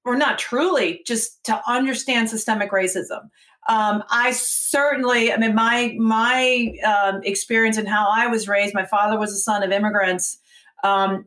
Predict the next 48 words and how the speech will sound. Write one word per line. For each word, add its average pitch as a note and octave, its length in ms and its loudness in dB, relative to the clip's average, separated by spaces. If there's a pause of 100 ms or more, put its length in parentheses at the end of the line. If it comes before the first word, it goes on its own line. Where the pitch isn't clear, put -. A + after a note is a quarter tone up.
(100)
his, G#3+ 680 0
his G#3+ 220 2
parents A3 400 2
could A3 160 -2
not G#3 240 0
read G#3 140 0
or G3 60 2
write G3 200 2
English. A3 360 2 (380)
I - 60 0
mean, A3+ 140 4
and A3 100 4
here A#3+ 220 4
I B3+ 220 2
am, F3 260 2
right? A3 200 0
Th-, F4+ 140 0
those F4+ 160 0
are - 20 2
my D4+ 120 2
grandparents F#3 720 -2 (320)
and, A3 300 2
and A3 160 2
who C4 200 2
I A#3+ 200 2
am, A3 560 0
but, G#3 340 0
um, G3 400 0
and G#3+ 100 0
the G#3+ 100 2
opportunities A3 880 0 (640)
that A3 180 2
I've E4 240 2
had B3 200 0
because A3+ 240 -2
of G#3 80 0
my F#3+ 100 2
white F3+ 280 0
face. G3+ 500 -4 (380)
Um, G#3 300 2
but, A#3 360 2
you A3 100 2
know, G3+ 180 2
I B3 240 2
grew B3+ 240 0
up, B3 220 0
m-, G#3+ 80 -2
um, G3+ 640 0